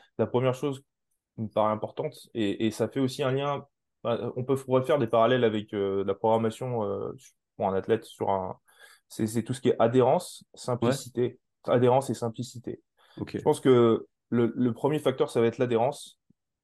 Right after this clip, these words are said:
Speaker 1: entre guillemets, parce que ça veut pas di-, alors, euh,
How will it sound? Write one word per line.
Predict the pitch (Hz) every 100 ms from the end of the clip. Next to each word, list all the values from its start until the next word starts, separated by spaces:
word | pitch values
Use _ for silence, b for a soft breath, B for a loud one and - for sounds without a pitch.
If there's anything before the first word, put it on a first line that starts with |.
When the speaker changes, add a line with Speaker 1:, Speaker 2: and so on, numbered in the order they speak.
| _ -
Speaker 1:
entre | 135 135 156
guillemets, | 139 139 139 131
parce | 120 -
que | 117 110 107
ça | 107 123
veut | 113 110
pas | 120
di-, | -
alors, | 92 110 107
euh, | 104